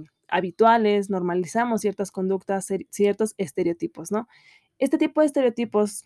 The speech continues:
o más bien los estereotipos en general, pueden ser negativos, pueden ser positivos, pueden ser neutros,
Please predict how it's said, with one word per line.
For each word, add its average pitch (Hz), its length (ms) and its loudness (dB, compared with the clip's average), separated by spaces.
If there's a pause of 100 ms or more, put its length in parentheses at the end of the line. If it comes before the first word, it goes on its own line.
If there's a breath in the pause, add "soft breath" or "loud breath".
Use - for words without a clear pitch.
o 190 60 -4
más 196 140 4
bien 214 100 4
los 190 100 2
estereotipos 254 520 0
en 233 60 0
general, 185 360 0
pueden 202 280 2
ser 190 220 -2 (360)
negativos, 233 720 2
pueden 196 320 0
ser 190 140 -2
positivos, 220 600 -2
pueden 196 260 -2
ser 185 160 -4
neutros, 214 540 0